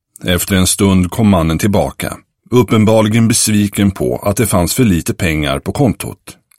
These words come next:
Gärningsmännen frågade var Kent bodde. Han var ju på väg hem med pizza, så han får även frågan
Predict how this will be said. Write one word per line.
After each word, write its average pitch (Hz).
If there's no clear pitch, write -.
Gärningsmännen 87
frågade 95
var 80
Kent 76
bodde. 87
Han 85
var 90
ju 95
på 101
väg 92
hem 85
med 87
pizza, -
så 123
han 131
får 120
även 101
frågan 73